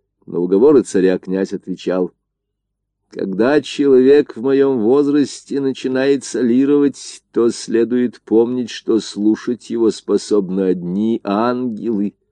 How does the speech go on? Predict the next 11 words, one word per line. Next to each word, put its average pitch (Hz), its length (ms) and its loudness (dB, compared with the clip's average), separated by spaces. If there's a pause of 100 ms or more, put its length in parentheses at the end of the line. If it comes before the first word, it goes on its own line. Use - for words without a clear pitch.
(160)
Вы 95 300 2
молоды, 165 840 2 (240)
а 82 80 -4
я 87 160 0
стар. - 640 -6 (720)
Мы 226 160 -2
же 196 100 4
с - 160 -6
вами 160 300 -2
будем 123 300 -2
ссориться. - 720 -2